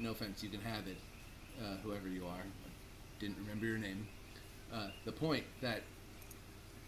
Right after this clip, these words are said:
the Zodiac writings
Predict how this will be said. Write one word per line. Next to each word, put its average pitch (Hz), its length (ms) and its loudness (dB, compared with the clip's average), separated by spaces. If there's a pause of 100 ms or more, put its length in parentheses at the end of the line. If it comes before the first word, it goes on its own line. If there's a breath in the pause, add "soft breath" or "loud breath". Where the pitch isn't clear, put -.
(180)
the 117 120 6
Zodiac 123 680 10 (800)
writings 165 640 6